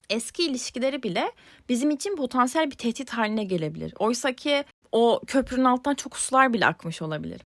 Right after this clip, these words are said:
Bu çoğu zaman karşımızdakinin değil, kendi iç dünyamızın bir yansımasıdır. Size kişisel gelişimciler gibi işte "Yetersizlik duygusunun köküne in, kendi güçlerini fark et." demeyeceğim. Şunu soracaksın. "Ben neyim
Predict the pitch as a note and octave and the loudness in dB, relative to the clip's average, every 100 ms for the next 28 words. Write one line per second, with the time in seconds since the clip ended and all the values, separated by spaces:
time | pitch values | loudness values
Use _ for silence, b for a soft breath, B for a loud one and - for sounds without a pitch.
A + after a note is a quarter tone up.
0 | - B3+ F#4 - D4 D4 D4+ D4+ D4+ E4 | -4 2 2 0 0 2 4 4 4 0
1 | C4+ B3 B3+ C4 B3+ C#4 - C#4 C#4 F4 | 0 0 2 -2 -2 -6 -2 -2 0 -4
2 | - B3+ B3+ B3+ - A3+ A3 A3+ A3+ A3+ | -2 0 0 -4 -2 0 2 2 2 2
3 | D3 C3+ - D#3 D#3 - - - _ _ | 2 -2 -6 -10 -10 -14 -18 -20 _ _
4 | b b - G3 G#3 - - D#4 D4+ C#4+ | b b -8 -4 -4 -6 6 8 8 2
5 | C#4 - D4 C#4 C#4+ C4+ C4 C#4 B3+ C#4 | -2 -2 0 4 4 2 -4 -4 -4 2
6 | C#4 C4+ C#4+ B3+ C#4+ B3 - C#4+ - A#3+ | 0 2 -6 -2 -4 -4 -4 -4 -4 -6
7 | C#4+ D4 - C#4+ D4 C#4 B B - C#4+ | -2 -2 -2 -2 -4 -6 B B -4 -2
8 | C#4 C4+ C4+ - C#4+ D4 - C#4 C#4 - | -2 -6 -10 -6 -6 -6 -2 2 2 0
9 | A#3 _ C4 F#4 F#4 A3 A#3 A#4+ _ - | -10 _ 0 0 -2 0 -2 -2 _ -8
10 | E4+ A4 - F3 D3 B2+ - - E4 G#4 | -4 -2 0 0 0 -4 -8 2 4 6
11 | F#4+ A4+ F4+ | 4 4 2